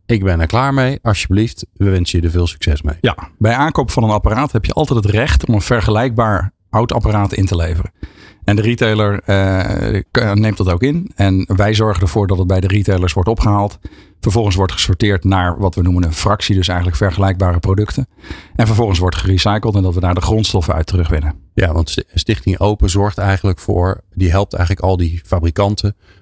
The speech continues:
Speaker 1: om dat voor elkaar te krijgen.
Speaker 2: Ja, Stichting Open is, eh, sinds twintig eenentwintig, eh, opgericht. En, eh, zorgt ervoor dat in Nederland alle fabrikanten, producenten en importeurs kunnen voldoen aan de wettelijke eisen. Die wettelijke eisen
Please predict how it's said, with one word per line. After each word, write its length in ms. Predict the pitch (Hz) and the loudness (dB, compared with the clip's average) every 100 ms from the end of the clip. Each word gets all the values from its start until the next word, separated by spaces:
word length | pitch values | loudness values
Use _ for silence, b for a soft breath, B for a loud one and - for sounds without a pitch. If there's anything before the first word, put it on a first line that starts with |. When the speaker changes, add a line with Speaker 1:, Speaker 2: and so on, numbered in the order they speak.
| b | b
Speaker 1:
om 140 | - 98 | -2 0
dat 200 | 95 - | 0 0
voor 140 | 98 | -2
elkaar 280 | 92 82 76 | 0 0 -2
te 80 | - | -4
krijgen. 260 | - - B B B B - | -6 -6 B B B B -4
Speaker 2:
Ja, 200 | 98 - | -2 0
Stichting 360 | 135 131 139 | 0 2 2
Open 240 | 147 147 127 | 2 0 0
is, 200 | 110 - | 0 0
eh, 160 | 117 107 | 0 0
sinds 240 | - 107 | 0 0
twintig 320 | - 127 104 | 0 0 0
eenentwintig, 720 | 127 135 127 123 104 92 - | 0 0 0 -2 -2 -2 -2
eh, 400 | 110 98 95 90 - | 0 2 2 0 0
opgericht. 580 | 139 - 135 160 - - B B B B - | 0 2 0 -2 -8 -16 B B B B -2
En, 520 | 113 113 110 110 104 | 0 0 0 0 0
eh, 440 | 107 101 98 95 | 0 2 2 2
zorgt 300 | 90 127 139 | 2 0 2
ervoor 220 | - 127 | 0 0
dat 120 | 113 107 | 0 0
in 140 | 101 | 2
Nederland 460 | 107 131 117 113 - | 2 2 0 -2 -2
alle 220 | 117 113 | 0 0
fabrikanten, 640 | - 101 98 104 120 107 | 0 0 0 0 0 0
producenten 560 | - 101 92 117 110 101 | 0 0 0 0 0 2
en 100 | 98 | 2
importeurs 640 | 90 90 110 139 127 - B B B B | 2 0 0 0 -2 -6 B B B B
kunnen 220 | - 113 | 0 0
voldoen 360 | 117 107 120 120 | 0 0 2 0
aan 200 | 104 101 | 0 2
de 80 | 95 | 0
wettelijke 360 | 107 98 95 | 0 0 -2
eisen. 440 | 92 - 85 80 76 | -2 -2 0 0 0
Die 100 | 90 | 0
wettelijke 320 | 104 101 98 | 0 0 0
eisen 420 | 95 110 107 104 | 0 0 0 -2